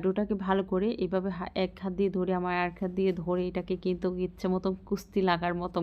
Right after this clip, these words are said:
করে মথে নিয়েছি। তো এখন এটাকে আমি, আহ, ছোট ছোট করে লিচি কেটে নিয়ে নিলাম। ভালো করে মথে এটাকে তারপর একদম সফট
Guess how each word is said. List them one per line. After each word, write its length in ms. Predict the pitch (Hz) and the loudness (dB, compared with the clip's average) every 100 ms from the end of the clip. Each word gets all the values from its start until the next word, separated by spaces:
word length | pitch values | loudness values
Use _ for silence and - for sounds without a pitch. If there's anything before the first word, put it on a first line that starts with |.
| 165 | 0
করে 300 | - 190 180 | 0 0 2
মথে 340 | 170 175 196 | 2 0 2
নিয়েছি। 420 | 196 185 180 - 285 403 - - - - - | 4 2 2 0 0 0 -8 -12 -12 -10 2
তো 60 | |
এখন 300 | 214 208 233 226 | 4 6 6 6
এটাকে 340 | 214 156 226 | 6 2 4
আমি, 300 | 208 196 202 196 - | 4 6 4 4 2
আহ, 260 | 185 170 175 | 2 4 2
ছোট 120 | 202 196 | -2 0
ছোট 200 | 202 202 | 0 0
করে 260 | 190 196 190 | 2 2 4
লিচি 280 | 190 185 190 | 4 4 0
কেটে 220 | 196 196 | 2 2
নিয়ে 220 | 196 190 | 2 4
নিলাম। 300 | 196 190 233 285 277 - - - - | 4 6 6 4 2 -6 -20 -10 -2
ভালো 240 | 196 208 214 | 6 6 6
করে 180 | 220 214 | 6 6
মথে 380 | 180 185 180 208 | 6 4 2 0
এটাকে 280 | 190 190 214 | 2 2 0
তারপর 420 | - 190 180 180 190 | 2 2 2 2 2
একদম 320 | 180 - 185 | 2 0 -4
সফট 340 | 185 180 170 | 2 2 0